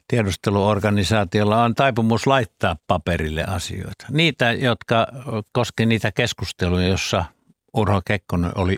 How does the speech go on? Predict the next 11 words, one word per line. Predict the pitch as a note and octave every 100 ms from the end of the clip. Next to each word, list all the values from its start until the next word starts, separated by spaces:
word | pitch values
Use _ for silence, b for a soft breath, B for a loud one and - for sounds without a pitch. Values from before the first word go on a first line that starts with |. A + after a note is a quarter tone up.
| -
yksin | A2 - - - F2 E2+ - _ B B B B B B - _ -
ilman | G2+ F2+ E2+
ketään | E2+ G2+ G2 F2
muuta | F2+ F2+ D#2+ D#2
suomalaista. | - D#2+ D#2+ - - F2+ - - - _
Ja | A2+ A#2 - _ - G2+
kun | A2+
ne | G#2+ G#2+ - -
istunnot | C3+ - G#2+ G#2
kesti | - A#2+ - - - - _ _
u-, | B2